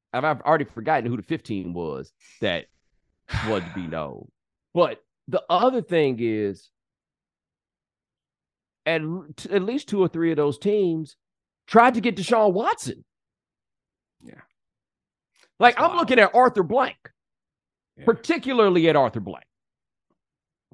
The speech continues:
Speaker 1: Bruh, you've done this before and it was wildly successful.
Speaker 2: Yeah. Yeah.
Speaker 1: This guy, I feel confident, ain't fighting dogs.
Speaker 2: Yeah.
Speaker 1: I'm sure you can go look into it.
Speaker 2: Yeah.
Speaker 1: You might wanna give this another run.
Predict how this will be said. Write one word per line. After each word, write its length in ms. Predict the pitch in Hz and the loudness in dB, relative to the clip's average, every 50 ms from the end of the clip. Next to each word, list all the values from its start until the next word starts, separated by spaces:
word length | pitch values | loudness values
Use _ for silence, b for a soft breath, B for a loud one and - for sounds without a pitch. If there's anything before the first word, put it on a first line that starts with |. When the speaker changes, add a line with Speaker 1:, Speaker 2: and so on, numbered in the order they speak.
| _ - | _ 0
Speaker 1:
Bruh, 260 | 135 131 87 - - - _ _ _ _ _ _ _ _ _ _ _ _ _ _ _ _ _ _ _ _ _ _ _ _ _ _ _ _ _ _ _ _ _ _ _ _ _ _ _ _ | 0 0 0 -2 -8 -16 _ _ _ _ _ _ _ _ _ _ _ _ _ _ _ _ _ _ _ _ _ _ _ _ _ _ _ _ _ _ _ _ _ _ _ _ _ _ _ _
you've 260 | 117 190 262 220 135 | 0 2 2 2 2
done 200 | - 151 185 233 | 2 2 2 2
this 220 | 226 156 151 117 - | 0 -4 -4 -6 -6
before 460 | - 120 - - 156 185 208 156 117 | -8 -10 -8 -4 -2 0 2 2 0
and 80 | 113 | 0
it 80 | 117 113 | -2 -4
was 120 | 110 95 | -6 -8
wildly 520 | 101 90 104 117 143 180 185 - 87 101 101 | -6 -4 -2 -2 -2 -2 -4 -4 -6 -10 -14
successful. 680 | - - 143 - - - 170 208 - - - - - _ _ _ _ _ | -14 -16 -18 -14 -8 -6 -6 -6 -8 -10 -16 -20 -20 _ _ _ _ _
Speaker 2:
Yeah. 300 | - 82 80 80 78 76 - _ _ _ _ _ _ _ _ _ _ _ _ _ _ _ | -14 -12 -10 -10 -10 -12 -14 _ _ _ _ _ _ _ _ _ _ _ _ _ _ _
Yeah. 160 | - - - - | -20 -20 -2 2
Speaker 1:
This 180 | 160 202 190 | 2 2 4
guy, 440 | 180 202 190 170 160 151 139 127 120 120 - _ _ _ _ | 4 4 4 6 6 4 4 0 -4 -8 -14 _ _ _ _
I 40 | 180 - | -10 -4
feel 140 | - 156 147 | -2 -2 -2
confident, 540 | - - - 156 175 185 156 151 131 123 120 | -2 -4 -4 -4 -4 -4 -4 -4 -4 -2 -2
ain't 140 | 120 117 110 | -2 -4 -4
fighting 280 | - 113 110 92 95 87 | -4 -6 -6 -6 -8 -8
dogs. 520 | 113 156 - - - - _ - - _ _ _ _ _ _ _ | -8 -8 -8 -10 -14 -20 _ -20 -20 _ _ _ _ _ _ _
Speaker 2:
Yeah. 180 | - 65 64 - - _ _ _ _ _ _ - | -18 -18 -18 -18 -20 _ _ _ _ _ _ -8
Speaker 1:
I'm 100 | 135 127 | -8 -6
sure 200 | - - 190 233 | 0 0 0 0
you 80 | 208 | 0
can 160 | 165 143 156 | -4 -8 -2
go 140 | 143 151 143 | 2 2 2
look 240 | 143 135 143 139 - | 4 2 0 0 0
into 340 | 156 202 220 139 101 90 - | -2 -4 -4 -4 -8 -10 -12
it. 60 | - _ _ _ _ | -14 _ _ _ _
Speaker 2:
Yeah. 80 | 147 - | 0 2
Speaker 1:
You 80 | 156 147 | 2 2
might 240 | 147 175 220 262 247 | 4 4 2 4 4
wanna 180 | 233 233 196 | 4 4 4
give 200 | 165 139 180 156 | 4 2 0 0
this 160 | 139 170 - 147 | 0 -2 -2 -2
another 300 | 151 143 151 147 123 110 | 0 0 0 0 -2 -4
run. 360 | 107 135 208 254 220 107 | -2 -2 0 0 0 -2